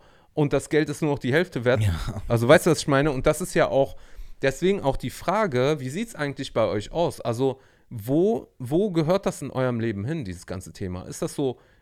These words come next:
Speaker 1: ein Hobby? Ist das so, dass ihr sagt, das ist ein besseres Lottospiel oder ist es einfach nur Zocken?
Speaker 2: Also das ist jetzt überschaubar mit dem Geld, was ich jetzt drinne bin.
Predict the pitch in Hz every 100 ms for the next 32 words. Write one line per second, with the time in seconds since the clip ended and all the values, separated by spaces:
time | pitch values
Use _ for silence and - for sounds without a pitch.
0 | _ 107 95 101 107 151 294 339 - -
1 | - 139 - - - - 127 139 131 -
2 | 120 120 120 - 123 120 151 165 117 127
3 | 139 - 135 - 120 113 127 170 175 -
4 | 190 233 381 381 170 165 175 175 156 160
5 | 160 151 151 - 143 98 87 - - 85
6 | 90 90 90 92 90 92 92 - 92 90
7 | - 110 127 139 127 120 107 117 113 113
8 | 107 104 95 - - 104 117 107 110 110
9 | 110 104